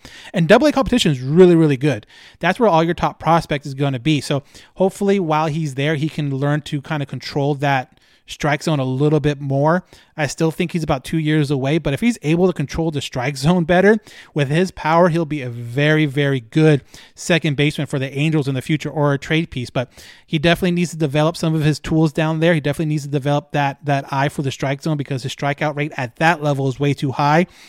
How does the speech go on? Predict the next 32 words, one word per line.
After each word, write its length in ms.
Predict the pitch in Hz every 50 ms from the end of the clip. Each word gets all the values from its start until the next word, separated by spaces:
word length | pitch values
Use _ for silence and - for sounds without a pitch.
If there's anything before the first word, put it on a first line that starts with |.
| - _ - - -
And 220 | 170 151 147 147
now 160 | 147 151 147 147
you, 220 | 147 143 147 180
people 280 | - - - 151 156 147
wanna 160 | 151 147 147
complain 400 | - 147 - - 143 143 147 147
about 480 | - 156 135 120 139 139 135 131 - - - - - - - - _ -
the 140 | - 165 151
Angels' 680 | 151 190 233 233 190 185 151 139 139 135 - - - _ _ _ _ _ _ _ _ -
strikeout 560 | - - - 170 147 147 - 160 139 131 -
percentages. 640 | - 151 - - 143 131 131 123 131 139 135 - - - - - - - _ _ -
You 160 | - 160 147
can't 260 | - - 180 175 156
just 160 | 143 147 -
bring 160 | - 160 160
up 80 | 151 135
a 60 | 139
guy 260 | 123 147 143 139 139
that 120 | 135 135 127
has 120 | 139 139
been 100 | 127 131
striking 360 | 123 - - 151 139 - 151
out 120 | 143 139 127
his 140 | 143 135 -
whole 140 | - 143
career 460 | 135 - - 143 131 139 143 139 143 151
in 180 | 131 151 139
the 60 | 135
minor 320 | 131 131 135 139 139 135 131
leagues 260 | 131 143 143 135 131
and 100 | 139 131
expect 640 | 131 - - - - - - 147 143 135 - -